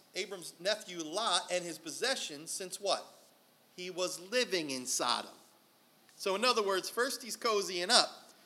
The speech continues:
and that led to what? Now he's living in. Sound familiar? That's the way sin works, doesn't it? We play with it a little bit. "No, no, I'm not into it." And then next thing you know, we're in it.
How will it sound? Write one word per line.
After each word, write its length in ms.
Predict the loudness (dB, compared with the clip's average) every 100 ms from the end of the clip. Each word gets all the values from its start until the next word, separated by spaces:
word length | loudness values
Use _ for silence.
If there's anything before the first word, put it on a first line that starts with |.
| -10
and 100 | 2
that 180 | 2 6
led 220 | 6 6
to 80 | 2
what? 320 | 2 2 0 -10 -20 -20 _ 0
Now 240 | 4 4
he's 160 | 2 2
living 260 | 2 4
in. 260 | 2 0 -4 -20 -20 _ _ _ _ _ -20 -20
Sound 320 | -8 -2 -2 -2
familiar? 420 | -8 -6 -6 -10 -18 -20 _ _ _ _ -20 _ _
That's 120 | -14 -2
the 40 |
way 80 | 0
sin 320 | 2 0 -2
works, 280 | -6 -6 -4
doesn't 260 | -4 -4
it? 100 | -12 -20 -20 -20 _ _ _ _ _ _ _ -20 -18
We 80 |
play 280 | -4 2 2
with 80 | 2
it 80 | 0
a 20 |
little 240 | 0 -2
bit. 300 | -2 -2 -2
"No, 100 | -2
no, 80 | -2
I'm 220 | -2 -4
not 160 | -6 -8
into 180 | -10 -12
it." 60 |
And 80 | -8
then 80 | -6
next 200 | -4 -6
thing 140 | -6
you 60 | -6
know, 180 | -6 -6
we're 160 | -8
in 180 | -6 -6
it. 120 | -6